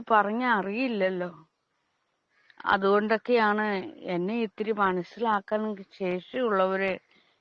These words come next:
എന്നോടൊപ്പം വള-, വന്ന് നിന്ന് അല്ലെങ്കിൽ എന്നോട് കൂട്ടുകൂടിയിരുന്നെങ്കിൽ വളരെ നന്നായിരുന്നു എന്ന് എനിക്ക് പലപ്പോഴും ഞാൻ പറയുന്നത്.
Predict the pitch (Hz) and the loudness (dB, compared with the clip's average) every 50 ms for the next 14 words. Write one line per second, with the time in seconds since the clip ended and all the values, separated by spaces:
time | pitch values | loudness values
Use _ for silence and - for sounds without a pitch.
0 | _ _ _ - 185 185 185 190 202 220 220 220 202 - - 208 208 208 202 185 | _ _ _ -2 0 0 2 2 0 2 2 2 2 2 0 -2 -2 0 0 0
1 | 180 175 175 180 - - - 202 190 180 180 190 208 220 214 214 202 185 185 185 | 2 2 2 0 -2 -6 -8 -2 0 0 0 0 -2 -4 -4 -2 -2 -2 -2 -2
2 | 185 196 208 208 190 175 - - - - 175 190 185 190 202 208 202 196 202 202 | -2 -2 -2 -2 -2 -4 -6 -10 -10 -6 -6 -6 -4 -4 -2 -2 -2 -2 -2 -2
3 | 208 214 220 233 220 - - 202 196 190 - - 233 226 214 208 196 190 202 202 | -4 -2 -4 -4 -6 -4 -4 -4 -4 -4 -4 -6 -6 -4 -2 -2 -2 -2 -4 -4
4 | 202 196 202 202 202 202 202 196 202 196 - - _ - - _ _ _ _ _ | -4 -4 -4 -4 -4 -4 -4 -4 -6 -6 -6 -10 _ -20 -20 _ _ _ _ _
5 | _ - 202 190 196 202 208 220 240 240 220 202 202 196 190 202 202 208 214 214 | _ 4 4 6 6 4 4 2 2 2 2 0 0 0 0 2 2 2 2 0
6 | 214 214 214 214 220 226 220 208 202 202 202 196 190 180 175 - - 208 202 190 | 0 -2 -2 -2 -4 -2 -2 -2 -2 -2 -2 -2 -4 -4 -6 -8 -6 -6 -6 -6
7 | 185 175 - - _ _ _ _ _ _ _ _ - 196 180 180 175 170 - 208 | -6 -8 -12 -16 _ _ _ _ _ _ _ _ -4 -4 -2 -2 -4 -6 -4 -2
8 | 208 214 208 214 208 202 196 190 185 190 190 - - _ _ _ _ _ _ _ | -2 -2 -2 -4 -4 -2 -2 -2 -2 -4 -6 -12 -18 _ _ _ _ _ _ _
9 | _ _ _ _ _ _ - 185 180 165 170 170 170 170 175 170 165 165 | _ _ _ _ _ _ 2 2 4 4 4 2 0 0 -2 -4 -6 -10